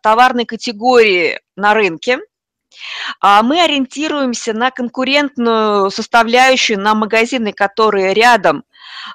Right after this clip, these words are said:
а, которые мы рассматриваем как конкуренты. Сразу оговоримся, что для магазина у дома там "Маячок", "Морячок", там "Каблучок" и, и же с ними "Магнит",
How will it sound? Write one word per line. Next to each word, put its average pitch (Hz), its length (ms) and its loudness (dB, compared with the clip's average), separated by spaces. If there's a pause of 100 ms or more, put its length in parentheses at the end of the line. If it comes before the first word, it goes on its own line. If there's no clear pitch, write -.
а, 190 300 2 (100)
которые 262 420 0
мы 233 120 0
рассматриваем 233 680 0
как 214 200 -6
конкуренты. 208 600 -2
Сразу 277 300 0
оговоримся, 202 560 0
что - 260 -4
для 208 240 2
магазина 208 600 0
у 208 40 0
дома 220 380 4
там 170 260 -2
"Маячок", 170 580 -4
"Морячок", 185 600 0
там 170 220 -2 (140)
"Каблучок" 170 640 -2 (100)
и, 180 180 -12
и 196 140 -4
же 180 120 -4
с - 120 -10
ними 277 320 0 (480)
"Магнит", 220 640 0